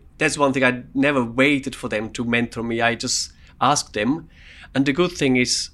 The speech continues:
every time I have asked, they, everyone said yes so far. And, and, and I think it's true for most senior people.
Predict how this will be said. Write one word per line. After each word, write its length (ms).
every 280
time 320
I 40
have 200
asked, 480
they, 420
everyone 380
said 200
yes 200
so 120
far. 340
And, 540
and, 720
and 100
I 40
think 160
it's 80
true 120
for 140
most 460
senior 400
people. 480